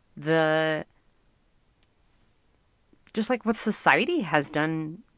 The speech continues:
to both the roles of men and women. You know, they've made us all these different roles, and even, even though it's changed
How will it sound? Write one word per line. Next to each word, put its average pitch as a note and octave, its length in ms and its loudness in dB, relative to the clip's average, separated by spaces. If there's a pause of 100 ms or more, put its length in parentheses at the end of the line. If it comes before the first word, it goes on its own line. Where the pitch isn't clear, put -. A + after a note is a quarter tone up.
(240)
to G#3+ 120 -4
both G#3+ 360 0
the G3+ 140 -2
roles G#3 400 0
of G#3+ 120 0
men G#3 200 2
and G#3 120 0
women. C#4+ 320 -4 (1040)
You D#3 80 -6
know, D#3 120 2
they've E3+ 260 2 (1500)
made F#3 180 2
us F#3+ 120 0
all F#3 180 4
these F#3+ 160 0
different D#3 340 -4
roles, F#3+ 560 4 (380)
and G3 180 0
even, F3+ 580 0 (640)
even A#3+ 300 2
though G3+ 420 4 (580)
it's - 220 -6
changed G#3 640 -4